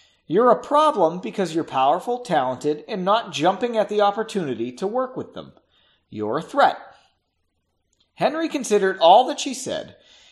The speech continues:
If they were somewhat devious or outright evil, he didn't want anything to do with them. Oh, Henry, you're such a beacon of ethics. <laughs> He, uh, he, this is a terrible sentence. He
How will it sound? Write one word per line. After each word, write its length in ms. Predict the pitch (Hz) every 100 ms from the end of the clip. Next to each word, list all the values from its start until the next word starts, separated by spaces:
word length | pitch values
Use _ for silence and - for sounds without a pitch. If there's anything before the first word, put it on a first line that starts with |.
| _
If 240 | 127 123
they 160 | 139 131
were 240 | 131 127
somewhat 840 | 123 - - 139 139 135 135 -
devious 480 | 120 170 175 180 147
or 140 | 139 139
outright 360 | 139 143 139
evil, 340 | 214 240 233 226
he 160 | 285
didn't 220 | 294 302
want 260 | 269 247 170
anything 400 | 175 196 - 208
to 100 | 190
do 200 | 147 131
with 180 | 113 -
them. 160 | 104 101
Oh, 320 | 214 175 160
Henry, 460 | 185 196 185 160 - - - -
you're 160 | 180 196
such 300 | - 233 240
a 160 | 220 - -
beacon 360 | 214 220 220
of 140 | 185 147
ethics. 760 | - 170 160 123 - - - 233
<laughs> 1300 | - 196 - 160 - - - 185 247 277 - 208 - - _ _ _ _ _ _ _ _
He, 480 | 269 302 311 311 285
uh, 840 | 165 180 202 190 202 156 139 110
he, 380 | - 170 214 -
this 220 | 139 175
is 20 |
a 60 | -
terrible 380 | - 113 101 92
sentence. 320 | 110 101 143
He 520 | - 233 262 285 285